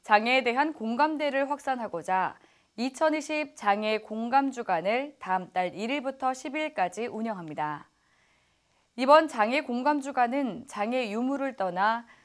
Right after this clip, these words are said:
서로가 공감할 수 있는 환경을 조성하고 장애 인식에 대한 간격을 좁히고자 우리 사이라는 테마로 진행하는데요. 행사는 코로나 일구 상황을 고려해 온라인 채널 중심의 다양한 이벤트와 프로그램으로 진행됩니다.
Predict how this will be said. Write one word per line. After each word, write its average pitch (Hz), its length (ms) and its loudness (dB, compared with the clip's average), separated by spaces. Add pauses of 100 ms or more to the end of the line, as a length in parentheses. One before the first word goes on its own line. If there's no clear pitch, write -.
(120)
서로가 285 480 4
공감할 302 440 0
수 285 180 -6
있는 262 240 -2
환경을 294 580 -2
조성하고 185 800 -4 (380)
장애 220 260 4
인식에 254 460 -2
대한 302 280 0
간격을 226 540 -2
좁히고자 190 960 -2
우리 240 340 -2
사이라는 277 640 -2
테마로 196 520 -4
진행하는데요. 180 1000 -4 (800)
행사는 269 400 2
코로나 330 300 0
일구 302 180 0
상황을 285 380 -2
고려해 226 680 0
온라인 269 420 0
채널 269 260 -2
중심의 254 480 -4
다양한 196 480 -4
이벤트와 220 720 -2
프로그램으로 262 760 -4
진행됩니다. 170 800 -8